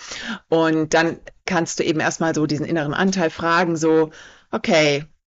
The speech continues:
was macht das mit dir, wenn du das hörst? Und dann setzt du dich auf den anderen Stuhl und antwortest aus diesem inneren Anteil heraus. Und vielleicht merkst du dann auf einmal, wie du dich in dieses kleine Kind oder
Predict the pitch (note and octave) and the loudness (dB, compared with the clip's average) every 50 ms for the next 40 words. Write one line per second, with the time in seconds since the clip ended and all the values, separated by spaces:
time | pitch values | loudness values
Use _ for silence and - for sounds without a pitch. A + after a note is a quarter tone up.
0 | _ _ _ - A#3+ - - C#4 C4 - - - D3 - - C#3+ C#3+ - - D#3 | _ _ _ -8 -8 -6 -4 -4 -4 -4 -4 -4 -4 -4 -4 -8 -4 -2 0 0
1 | C#3+ C#3+ C#3 B2+ - A#2 C3+ C3+ - - D#3 D3 C3+ G#2 - - - - - - | 0 0 -2 -4 -4 -6 -4 -4 -4 -2 0 0 0 0 -2 -6 -8 -10 -8 -10
2 | E3 - F3+ F#3 F3+ D#3 D3+ D#3 D#3 G#3 F4 F4 - - B3 G3+ G3 F#3+ F3+ - | -4 -2 0 0 0 0 -2 0 0 0 0 0 0 -4 -4 -2 -2 -4 -4 -2
3 | - D#3+ C#3+ D3 D#3+ D#3+ D#3+ D#3+ - - - D#3+ D#3+ D#3+ D#3+ - - - - - | -2 -2 -2 -2 -4 -4 -4 -2 -4 -2 0 2 2 2 0 -2 -6 -14 -20 -20
4 | - - - - _ - D#3+ - - E3+ E3 D#3+ - - D#3 D3+ D3 - D3 - | -20 -20 -20 -10 _ -6 -4 -2 -2 -2 -2 -2 -2 -2 0 0 0 0 -4 -6
5 | - - D#3+ E3+ F3+ F3+ - E3+ D3+ D3 - - D3+ C#3+ C#3 - A#2 - B2 - | -4 -2 0 0 0 0 -2 -4 -4 -4 -4 -4 -6 -6 -6 -6 -8 -8 -8 -8
6 | - - A#2+ A#2+ C3 - - - - - - - - D#3+ E3+ - - - F3 F3+ | -8 -6 -6 -6 -6 -8 -8 -10 -10 -10 -10 -8 -4 -4 -4 -2 0 0 2 2
7 | F3+ - - - - - - - - - _ _ - F#3 F3+ F#3+ - - - - | 0 -2 -8 -16 -20 -20 -20 -20 -20 -20 _ _ 0 2 2 2 0 0 -2 0
8 | E3+ E3 D#3 D#3 C#3 D3+ - - D3+ D3+ D3 C#3+ C#3+ C#3+ C#3 C3 D3 D#3 D#3 D#3 | 0 2 0 0 0 -2 -2 -2 0 0 0 0 0 -2 -2 0 0 2 2 2
9 | D#3 D#3 - D3+ D3 - D3+ D3+ - D3 C3+ C#3 C#3 C#3 C3+ C#3+ C#3 - - _ | 0 0 -2 -6 -4 -4 -4 -2 -2 -2 -2 -2 -2 -2 -2 -4 -6 -6 -10 _
10 | _ - - D#3 D3 D3 C#3+ D3+ - - - D#3+ D3+ C#3 - - - D3 C3 - | _ -4 -2 0 0 0 0 -2 -4 -2 -2 -2 -2 -2 -4 -6 -6 -6 -6 -6
11 | - | -8